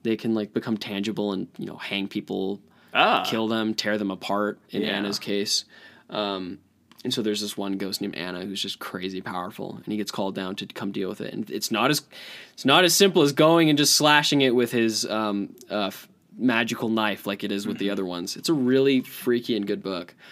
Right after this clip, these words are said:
Speaker 1: Um, a warning, it probably is rated R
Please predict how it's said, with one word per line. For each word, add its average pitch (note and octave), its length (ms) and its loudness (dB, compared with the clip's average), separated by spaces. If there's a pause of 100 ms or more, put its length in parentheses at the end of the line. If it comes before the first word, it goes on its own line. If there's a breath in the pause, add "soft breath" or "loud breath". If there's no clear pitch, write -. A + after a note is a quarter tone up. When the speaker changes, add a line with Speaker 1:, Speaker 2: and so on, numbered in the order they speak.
(160 loud breath)
Speaker 1:
Um, A#2+ 500 0
a G#2+ 100 -8
warning, A#2 440 2
it - 180 -4
probably A2 480 0
is A2+ 140 0
rated A#2 200 2
R G2+ 320 -2